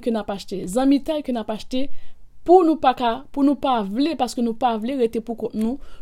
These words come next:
nou pa vle viv sa yo rele la solitid. Men byen souvan mye vo ètre sèl ke d ètre mal akonpanye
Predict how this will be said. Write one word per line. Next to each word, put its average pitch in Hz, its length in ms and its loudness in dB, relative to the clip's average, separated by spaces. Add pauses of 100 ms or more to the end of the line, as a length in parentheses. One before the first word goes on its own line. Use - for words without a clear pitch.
(100)
nou 247 180 4
pa 262 300 0
vle 262 340 0
viv 240 240 0
sa 226 160 0
yo 214 80 2
rele 220 180 2
la 196 180 -4
solitid. 247 800 0 (760)
Men 254 460 8
byen 269 180 4
souvan 285 420 0 (1080)
mye 302 340 8
vo 269 200 6 (100)
ètre 240 300 0
sèl 330 580 0 (520)
ke 254 80 2
d 233 100 6
ètre 220 340 -2
mal 269 300 2 (140)
akonpanye 220 640 -6